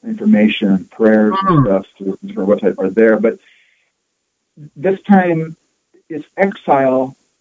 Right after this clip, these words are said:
Speaker 1: but in a way it's a, it's a great sending forth. We've,
Speaker 2: Mm.
Speaker 1: before this exile, if you will, this process too, um,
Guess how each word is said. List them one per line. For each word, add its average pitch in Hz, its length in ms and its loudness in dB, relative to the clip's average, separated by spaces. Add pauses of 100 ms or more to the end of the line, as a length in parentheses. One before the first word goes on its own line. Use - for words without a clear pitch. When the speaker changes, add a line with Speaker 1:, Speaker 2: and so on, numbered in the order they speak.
(340)
Speaker 1:
but 151 120 -10
in 160 120 -4
a 151 80 0
way 165 340 4
it's 151 280 -2
a, 127 200 -4
it's - 1400 -20
a 190 60 -10
great 190 300 -4 (100)
sending 160 380 0
forth. - 540 -4 (960)
We've, 135 320 0 (380)
Speaker 2:
Mm. 190 300 -4
Speaker 1:
before 196 160 8
this 156 160 6 (300)
exile, 151 380 -2
if 135 80 -6
you 127 120 -4
will, 127 280 2
this 117 220 -16
process 123 480 -12 (220)
too, 131 400 -2 (540)
um, 127 340 -6